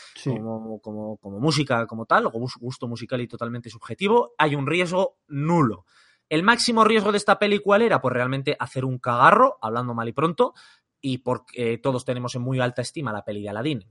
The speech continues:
Speaker 2: Eh, yo creo que de media es una de las mejores pelis de Disney. Bueno, pues sí, mantienen el nivel, es de alabar, podría convertirse en un halago, pero pr-, para mí principalmente es bilis. Eh, podrían haberse arriesgado un poco más. Ya
Speaker 1: Ya,
Speaker 2: hemos hablado
Speaker 1: ya.
Speaker 2: del C G I,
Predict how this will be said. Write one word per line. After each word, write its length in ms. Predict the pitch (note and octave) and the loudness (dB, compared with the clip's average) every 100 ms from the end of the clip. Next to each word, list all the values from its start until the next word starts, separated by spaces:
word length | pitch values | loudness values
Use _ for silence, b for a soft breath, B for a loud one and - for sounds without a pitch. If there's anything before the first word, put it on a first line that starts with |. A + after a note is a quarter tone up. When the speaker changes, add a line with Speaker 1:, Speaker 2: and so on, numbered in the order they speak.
| _ | _
Speaker 2:
Eh, 160 | G2 F#2+ | -20 -20
yo 80 | |
creo 160 | F#2 F#2+ | -20 -18
que 140 | G2 | -16
de 120 | F#2+ G2 | -14 -12
media 340 | A2+ G#2+ F#2+ | -10 -10 -10
es 120 | - | -14
una 120 | F#2+ | -16
de 80 | G2 | -14
las 120 | F#2 | -14
mejores 280 | G#2 - A2 | -16 -14 -14
pelis 260 | - A2 G#2+ | -12 -14 -10
de 140 | A2+ | -6
Disney. 360 | C#3+ G3+ C#4 E4 b b _ _ | -4 0 -2 -2 b b _ _
Bueno, 360 | D#3+ A#3 A3 | 6 8 8
pues 140 | A3 C3+ | 4 -2
sí, 120 | - | 0
mantienen 400 | C3 B2 D3 C#3 | -2 2 2 4
el 80 | C3+ | 2
nivel, 380 | C3 G3+ D#4 - _ _ | 4 6 6 2 _ _
es 140 | - A2+ | -4 -2
de 60 | |
alabar, 380 | A2+ A2+ D3 - | 0 4 6 6
podría 320 | C3+ A#2+ A#2+ | 2 -2 -2
convertirse 560 | B2 A#2+ A#2+ B2 A#2+ B2+ | -4 -2 -2 -4 -6 -4
en 80 | A#2+ | -2
un 260 | B2 B2+ - | -2 -4 4
halago, 640 | B2 C#3 E3+ F3+ B3 D4+ | 6 8 8 8 6 4
pero 280 | - C3 C3 | 2 4 2
pr-, 180 | C#3+ - | -2 -4
para 220 | C3+ A#2+ | -2 -2
mí 100 | C#3+ | -4
principalmente 640 | D3 C#3 C#3 C3 C3 D3+ | -6 -6 -6 -6 -4 -4
es 100 | C#3+ | -4
bilis. 460 | A#2+ A2+ G#2+ G#2+ - | -4 -8 -8 -12 -12
Eh, 140 | A#2+ A2+ | -12 -12
podrían 360 | A#2 B2 C#3 C#3 | -8 -2 0 2
haberse 380 | C3+ C3+ - D#3 | 2 0 0 0
arriesgado 460 | B2 A2+ A2+ C3 | 0 -2 -2 -2
un 80 | C3 | 0
poco 240 | C3+ B2+ | -4 -6
más. 260 | G#2+ G2 - B B B B | -8 -12 -16 B B B B
Ya 60 | D#3 | 2
Speaker 1:
Ya, 80 | |
Speaker 2:
hemos 160 | E3+ D#3+ | 4 6
hablado 220 | D3 C#3 C3 | 6 6 4
Speaker 1:
ya. 60 | |
Speaker 2:
del 100 | A#2+ | 0
C 100 | C3+ | -4
G 180 | B2+ C3+ | -4 0
I, 380 | G3 C4+ C#4 - | 2 2 0 -6